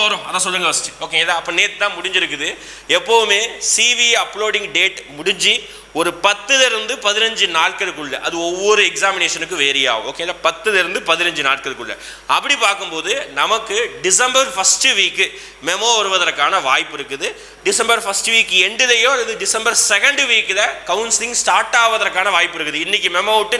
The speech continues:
நாளை கவுன்சிலிங் தான் கூப்பிட மாட்டாங்க. திருப்பியும் சொல்லிட்டு, இன்னைக்கு மெமோ, நாளை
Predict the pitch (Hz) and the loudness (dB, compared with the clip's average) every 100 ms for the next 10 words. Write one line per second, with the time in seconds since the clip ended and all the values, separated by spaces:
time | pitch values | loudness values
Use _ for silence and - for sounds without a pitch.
0 | 196 196 220 196 190 190 185 175 175 160 | 2 2 2 0 -4 -2 -2 0 -2 -4
1 | 147 139 120 107 - - 160 160 139 120 | -4 0 0 -2 -8 -8 -6 -4 -4 -4
2 | 107 - - - 170 156 151 170 185 - | -6 -8 -16 -6 -4 -2 0 2 2 0
3 | - - 185 | -8 -2 0